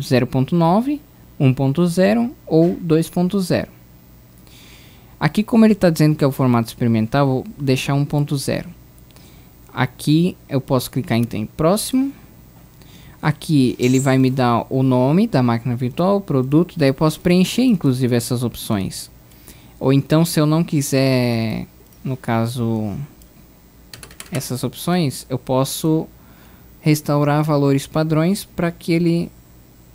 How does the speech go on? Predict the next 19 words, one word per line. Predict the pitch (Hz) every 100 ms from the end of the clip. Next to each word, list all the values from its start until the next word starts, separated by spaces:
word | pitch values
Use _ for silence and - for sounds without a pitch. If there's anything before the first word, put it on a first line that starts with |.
| -
deixe | 143 143 - 147
apenas | - 135 147 147 147 - -
o | 151
que | - 147 139
me | 143
interessa | 151 139 135 -
aqui. | 165 - - -
Então | - 123
vou | 127
exportar. | 120 - 160 - 175 233 - - - - - - - - - - - - - - - - - - - - - -
Veja | 175 190
que | 196 202
aqui | -
ele | 202 208
me | 202
criou | - 180 151 147
um | 135
arquivo | 120 - 175 165
chamado, | 143 151 147 147 151 143